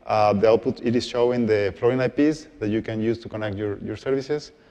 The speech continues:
Um, unfortunately, the last images used in, in this specific cl-, cloud provider, it is having some issues, so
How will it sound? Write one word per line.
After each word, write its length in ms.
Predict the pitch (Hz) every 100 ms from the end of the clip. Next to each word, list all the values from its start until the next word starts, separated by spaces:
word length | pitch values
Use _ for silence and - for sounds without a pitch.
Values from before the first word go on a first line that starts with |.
| _ _
Um, 640 | 107 107 107 107 107 101 - _ _ _ _ - _ _
unfortunately, 720 | 113 107 147 170 170 175 170 - - - _ _
the 280 | 117 123 117
last 340 | 117 117 131
images 580 | 151 156 147 156 139 -
used 220 | 120 120 135
in, 300 | 117 113 -
in 120 | 107
this 180 | 113 -
specific 540 | - 123 - 127 -
cl-, 120 | 117 - -
cloud 180 | 117 117
provider, 460 | 135 139 147 147 - - _ _ _ _ _ _
it 120 | 110
is 300 | 117 113 - -
having 200 | 120 123
some 240 | 113 123 123
issues, 400 | 131 135 156 147
so 360 | 123 113 104